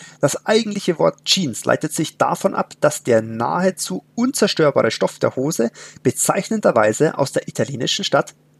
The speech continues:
Genua, auf Italienisch Genova, stammt. So trägt die Jeans aus Genova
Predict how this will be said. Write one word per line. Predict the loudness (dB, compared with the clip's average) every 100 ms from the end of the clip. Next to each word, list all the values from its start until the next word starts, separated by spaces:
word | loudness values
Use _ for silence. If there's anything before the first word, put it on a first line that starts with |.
| -4
Genua, | 2 4 2 0 -8 _ -2
auf | -2
Italienisch | -2 -4 -2 -2 -2 -4 _ _
Genova, | 2 4 4 0 -6 -10 _ _ _ _ _ _
stammt. | -2 0 0 -10 -20 _ _ _ -20 -20 _
So | -4 0
trägt | 2 0 -2 -6 -18 -16
die | -6
Jeans | -4 0 0 0 -4 -10 -2
aus | 0 0 -6 -6
Genova | -4 -2 -2 2 2 0